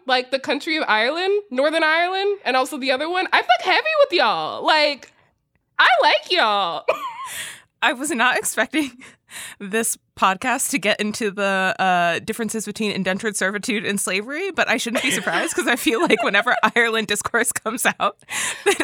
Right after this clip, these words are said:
Speaker 2: always
Speaker 1: Girl.
Speaker 2: gets into the differences between indentured servitude and slavery.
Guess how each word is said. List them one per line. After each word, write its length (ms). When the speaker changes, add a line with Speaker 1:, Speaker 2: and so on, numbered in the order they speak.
Speaker 2:
always 320
Speaker 1:
Girl. 80
Speaker 2:
gets 460
into 360
the 80
differences 440
between 320
indentured 340
servitude 360
and 60
slavery. 440